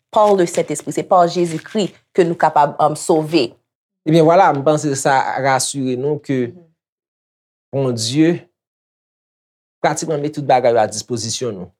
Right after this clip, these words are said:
Speaker 1: Yeah.
Speaker 2: L-, sa konnen an ki rete, se nou menm ki, ki fè desizyon, nou kapab soumèt nou a Bondye. E la, n ap gen aksè avèk le padon, otomatikman.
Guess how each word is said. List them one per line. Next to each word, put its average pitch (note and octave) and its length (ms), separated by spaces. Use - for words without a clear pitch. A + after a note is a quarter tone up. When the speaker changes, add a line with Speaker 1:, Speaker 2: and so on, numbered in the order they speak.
Speaker 1:
Yeah. F3 80
Speaker 2:
L-, A2+ 400
sa - 320
konnen D3+ 180
an D3 140
ki C3+ 160
rete, C3 160
se C3+ 160
nou C3 80
menm A#2 160
ki, - 100
ki A#2+ 80
fè A2 160
desizyon, A2 640
nou A2+ 160
kapab A2 260
soumèt A2 640
nou C3+ 160
a A2 160
Bondye. G#2+ 540
E G#2+ 160
la, A2 240
n A2 80
ap G#2+ 160
gen A2+ 240
aksè A2 480
avèk A#2+ 340
le B2 160
padon, A#2+ 400
otomatikman. A2+ 840